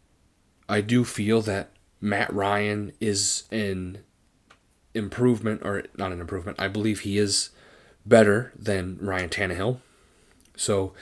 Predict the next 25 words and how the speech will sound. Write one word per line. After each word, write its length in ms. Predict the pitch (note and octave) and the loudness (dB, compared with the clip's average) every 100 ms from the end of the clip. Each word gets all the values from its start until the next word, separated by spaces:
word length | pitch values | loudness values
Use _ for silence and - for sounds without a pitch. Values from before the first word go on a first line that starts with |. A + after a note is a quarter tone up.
| - - - - _ _ _ _ _ _ | -20 -20 -20 -20 _ _ _ _ _ _
it's 200 | A#2 A2 | -6 -4
going 240 | - C3+ B2+ | 2 4 4
to 60 | |
be 100 | A2 | 2
difficult 640 | G2+ C3 B2+ A#2+ A2+ G2+ - _ _ _ - | 0 2 2 0 -2 -2 -4 _ _ _ -8
to 80 | G2+ | -6
tell 560 | - G#3 G#3 G#2+ B2 - - | 2 6 6 6 2 -4 -8
because 280 | A2 G2+ G#2+ | -6 -4 -2
there's 180 | G2 | -2
not 140 | A#2 G2+ | 0 -2
a 40 | |
large 380 | G2 G2+ G#2 F#2+ | 2 4 2 0
margin 480 | G2+ G#2 G#2 G2 F#2+ | -2 -2 0 -2 -4
of 220 | F2 E2+ | -6 4
difference 540 | C3+ C#3+ F#2+ F2+ - | 4 4 -2 -4 -4
in 180 | - G2 | -4 -10
terms 360 | - A2 G2 F2+ | -4 -4 -4 -4
of 180 | F#2 F#2 | -6 -4
their 360 | F#2 F2+ F2 - - - | -2 -2 -6 -12 -20 -12
on-field 800 | - G2+ G2 F#2 - G#2+ G2+ G2 - | -4 -2 -2 -4 -2 2 2 0 -4
ability 800 | F2+ F2+ G#2+ A2+ G#2 G2 F2+ E2+ _ - _ _ - | -10 2 4 4 0 -2 -6 -10 _ -20 _ _ -6
to 120 | F#2+ | 0
win 260 | G#2+ F#2+ | 2 2
games. 520 | F#2 A#2+ A2 G#2 - - _ - _ _ _ _ _ _ _ _ _ _ _ - - - | 4 4 4 -2 -8 -12 _ -20 _ _ _ _ _ _ _ _ _ _ _ -20 -18 -6
So 400 | - G2+ F#2+ | 0 0 0